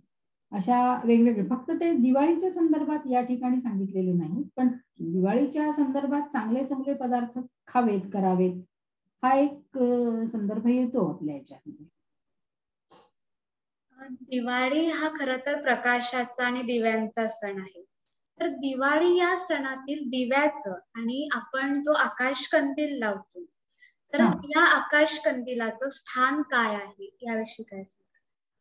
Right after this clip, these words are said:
Speaker 1: हा, ग-, साधारणपणे कुठलाही, अ, मी जसं सांगितलं की याच्यामध्ये दोन घटक आहेत या संपूर्ण सणामध्ये.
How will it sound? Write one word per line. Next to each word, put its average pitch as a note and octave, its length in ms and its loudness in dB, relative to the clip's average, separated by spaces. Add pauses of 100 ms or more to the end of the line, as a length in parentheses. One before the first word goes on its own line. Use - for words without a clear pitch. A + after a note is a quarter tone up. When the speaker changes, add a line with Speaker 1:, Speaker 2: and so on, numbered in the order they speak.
(320)
Speaker 1:
हा, A#3 220 4
ग-, G3+ 120 -2
साधारणपणे D4+ 920 4
कुठलाही, D4+ 880 2 (240)
अ, - 20 0 (400)
मी A#3 200 8 (200)
जसं A#3+ 200 2
सांगितलं C4+ 520 4
की A#3+ 220 2
याच्यामध्ये B3 500 2
दोन B3+ 460 2 (100)
घटक G#3+ 340 -2
आहेत F3 280 -2
या F#3+ 180 0
संपूर्ण G#3 600 2
सणामध्ये. F#3+ 640 0